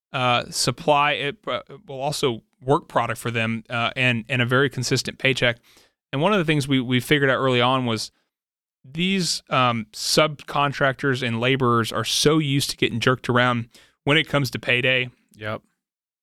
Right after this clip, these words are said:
Speaker 1: We took the complete opposite approach. Stuff, you know, if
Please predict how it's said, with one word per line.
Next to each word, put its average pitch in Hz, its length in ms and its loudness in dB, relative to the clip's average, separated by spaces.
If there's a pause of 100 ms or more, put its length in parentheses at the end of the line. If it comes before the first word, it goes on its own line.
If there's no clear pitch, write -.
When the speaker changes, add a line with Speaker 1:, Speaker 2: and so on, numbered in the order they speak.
(480)
Speaker 1:
We 147 340 -2
took - 240 -2
the 127 80 -6
complete 123 300 0
opposite - 340 -4
approach. - 460 -14 (480)
Stuff, - 420 -2 (220)
you 135 180 0
know, 117 280 -4 (140)
if 127 380 -4